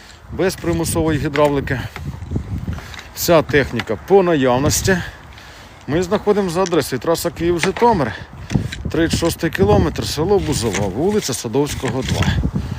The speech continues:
Оце утрення така в нас зарядка. Береш щоточку і лупиш. Да, сніжок, конечно, такий дуже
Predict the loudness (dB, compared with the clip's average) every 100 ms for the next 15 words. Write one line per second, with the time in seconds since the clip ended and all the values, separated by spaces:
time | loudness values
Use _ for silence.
0 | -8 -8 -10 -12 -12 -8 -8 -8 -10 -10
1 | -8 -8 -6 -6 -2 4 4 4 2 2
2 | 4 2 2 0 -2 0 0 0 -2 -2
3 | -2 -2 -6 -10 -4 0 4 6 6 4
4 | 2 2 4 2 0 0 2 0 -4 -6
5 | -4 -4 -4 -8 -8 -4 4 4 4 0
6 | -4 -4 -4 0 4 6 6 6 4 4
7 | 4 0 0 0 -2 -2 0 2 4 4
8 | 6 6 4 4 2 2 -2 -2 0 2
9 | 0 0 2 2 2 0 4 4 4 2
10 | -2 -8 -8 -4 0 2 2 0 0 0
11 | 2 4 4 4 4 2 0 -2 -2 2
12 | 4 4 4 2 2 2 2 2 2 2
13 | 2 2